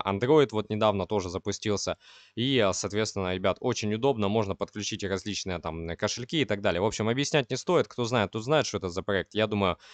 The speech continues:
а, стоит однозначно его приобрести. Но, опять же таки, я посоветовал подождать бы отметок более вот этих нижних, когда закончится у нас ликвидация по один инчу, и мы, э,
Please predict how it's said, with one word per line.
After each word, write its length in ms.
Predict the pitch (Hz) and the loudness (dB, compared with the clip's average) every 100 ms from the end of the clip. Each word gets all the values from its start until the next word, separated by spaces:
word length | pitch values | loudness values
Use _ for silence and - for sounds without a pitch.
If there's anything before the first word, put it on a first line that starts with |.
| - - | -20 0
а, 160 | 101 | 0
стоит 260 | - 131 104 | 2 0 0
однозначно 500 | 95 95 107 98 101 | 0 0 -2 -2 -2
его 100 | 92 | 0
приобрести. 520 | 104 104 131 - 165 - | 0 2 0 2 0 2
Но, 320 | 117 160 175 | 6 8 8
опять 340 | 110 - 135 | 6 4 2
же 80 | 113 | 2
таки, 180 | 110 104 | -4 2
я 180 | 113 120 | 4 4
посоветовал 580 | 107 98 101 123 101 | 2 0 0 2 0
подождать 400 | 98 92 87 110 | 0 -4 0 0
бы 120 | 95 90 | 2 0
отметок 380 | - 104 101 90 | 2 -2 -2 -4
более 240 | 101 90 | -2 -2
вот 160 | 90 101 | -2 -2
этих 220 | - - | -4 -2
нижних, 320 | 139 120 95 | -2 -2 -4
когда 400 | 92 92 113 - - - - | -4 4 4 4 -6 -20 -8
закончится 600 | 90 110 123 110 95 104 | -2 2 2 2 0 2
у 60 | |
нас 280 | 104 98 - 98 | 4 2 -2 -6
ликвидация 560 | 98 101 110 107 98 | -6 0 0 2 -2
по 260 | - 107 98 | 0 0 2
один 260 | 95 98 | 0 0
инчу, 220 | 98 - 135 | 0 0 0
и 240 | 101 92 | 0 -2
мы, 200 | 92 104 | 0 0
э, 440 | 95 85 82 82 | 2 2 0 -4